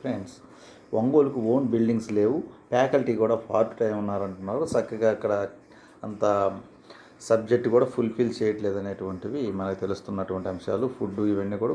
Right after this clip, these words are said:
కొంచెం వీటితో కంపేర్ చేస్తే అక్కడ కొంచెం డౌన్ అని చెప్తున్నారు. అంటే ఓకే, ఇది ఆర్డర్. ఫస్ట్ నూజివీడు, తర్వాత నూజివీడు ఫస్ట్,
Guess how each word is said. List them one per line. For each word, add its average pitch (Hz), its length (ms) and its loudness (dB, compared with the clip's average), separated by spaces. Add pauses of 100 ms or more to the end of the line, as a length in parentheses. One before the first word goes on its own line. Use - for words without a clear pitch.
కొంచెం 113 340 0 (440)
వీటితో 113 300 -2 (100)
కంపేర్ 107 380 2
చేస్తే 98 300 -4 (300)
అక్కడ 95 180 -4 (120)
కొంచెం 92 260 -8 (140)
డౌన్ 95 240 0
అని 92 160 -8
చెప్తున్నారు. 92 560 -6
అంటే - 160 -6 (920)
ఓకే, 233 140 6 (220)
ఇది 208 160 0 (140)
ఆర్డర్. 110 260 2 (140)
ఫస్ట్ - 200 -8 (120)
నూజివీడు, 131 480 -8 (1800)
తర్వాత 87 340 0 (2250)
నూజివీడు 104 540 -2
ఫస్ట్, 107 280 -2